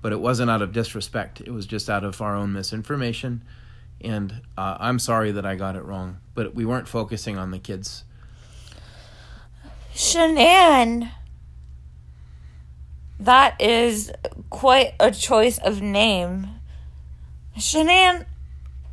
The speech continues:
Speaker 2: was innocent. She did nothing wrong. You can watch it.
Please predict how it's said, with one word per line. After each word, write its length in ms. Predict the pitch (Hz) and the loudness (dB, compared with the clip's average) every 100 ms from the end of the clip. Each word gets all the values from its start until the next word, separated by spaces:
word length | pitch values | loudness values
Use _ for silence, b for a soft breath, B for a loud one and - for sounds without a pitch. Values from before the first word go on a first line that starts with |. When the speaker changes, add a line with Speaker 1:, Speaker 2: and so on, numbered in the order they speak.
| - - | -16 -2
Speaker 2:
was 460 | 453 453 466 403 302 - | 0 6 8 8 4 0
innocent. 800 | 359 403 392 - 254 185 175 - b b b b - | 2 2 2 2 2 0 -2 -10 b b b b -6
She 480 | - 359 392 440 427 | -4 2 4 4 4
did 220 | 330 302 | 2 2
nothing 680 | 294 294 330 302 330 277 269 | 2 4 4 4 -2 0 4
wrong. 680 | 294 349 285 170 156 165 - b b b b - | 8 8 8 2 -2 -10 -14 b b b b -2
You 220 | 240 370 | 2 2
can 260 | 349 302 240 | 2 2 6
watch 320 | 302 403 196 | 6 4 2
it. 400 | 175 - - | 0 0 -6